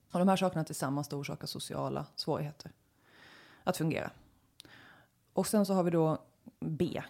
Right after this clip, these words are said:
kriterium B. Det är det här med då att man ska ha, ehm, eh, upp-, tendenser att upprepa olika saker. Det kan vara beteenden såsom, ja, liknande tvångsritualer, tics. Eh, att upprepa vissa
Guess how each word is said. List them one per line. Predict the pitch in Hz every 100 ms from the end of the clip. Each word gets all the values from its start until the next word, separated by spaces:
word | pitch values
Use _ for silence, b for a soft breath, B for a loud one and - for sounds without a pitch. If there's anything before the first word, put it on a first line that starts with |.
| -
kriterium | 160 139 135 139
B. | 139 151
Det | 180 170
är |
det | 160
här | 143
med | 143
då | 139
att | 127 -
man | 143
ska | -
ha, | 139 139 151 - _ _ -
ehm, | 147 143 - - - - _ -
eh, | 139
upp-, | 220 - _ _ _ _ - -
tendenser | 196 175 170
att | 156 -
upprepa | - - 160 147 147 - 196
olika | 185 143 143
saker. | - - - 135
Det | -
kan | 165 170
vara | 160 143 147 B B B B
beteenden | - - 160 143 139 147 175
såsom, | 170 156 147 139 143 - _
ja, | - - - -
liknande | 165 156 139
tvångsritualer, | - 151 151 - - - 107 107 - 208 226 - _
tics. | - 170 - - - - _ b b b b b b
Eh, | - -
att | -
upprepa | - 160
vissa | 147 - -